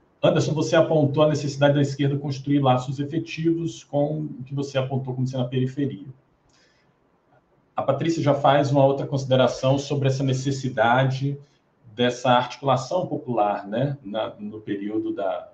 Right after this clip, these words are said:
da Revolução na América do Sul e tudo mais. A gente tá vivendo um período com diferenças, obviamente, da, daquele período, é,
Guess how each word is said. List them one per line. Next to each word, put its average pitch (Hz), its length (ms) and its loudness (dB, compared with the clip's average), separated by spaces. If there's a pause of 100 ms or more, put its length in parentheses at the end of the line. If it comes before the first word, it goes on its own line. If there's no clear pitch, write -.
(760)
da 92 100 -12
Revolução 92 440 -14
na 92 80 -12
América 92 260 -16
do 120 100 -14
Sul 123 460 -2
e 131 40 -4
tudo 127 200 -6
mais. 90 240 -4
A 107 40 -20
gente 113 220 -12
tá 117 180 2
vivendo 107 340 -6
um - 40 -10
período 110 400 -4 (1000)
com 120 120 -2
diferenças, 107 800 0
obviamente, 95 840 -6
da, 92 300 -6
daquele 101 360 -8
período, 107 640 -2 (240)
é, 92 420 -12